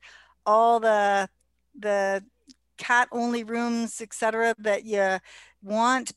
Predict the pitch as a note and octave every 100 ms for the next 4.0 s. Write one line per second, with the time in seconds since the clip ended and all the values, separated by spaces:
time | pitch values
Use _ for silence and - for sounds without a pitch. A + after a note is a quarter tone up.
0 | - A3 G#3+ G3+ - B3 A#3+ B3 A3+ A3
1 | G#3+ - G#3+ G#3 G#3 G3 G#3 - G#3 G3
2 | - - - - _ _ - G3+ B3+ -
3 | _ _ _ _ G#3+ G#3+ G#3 G#3 G#3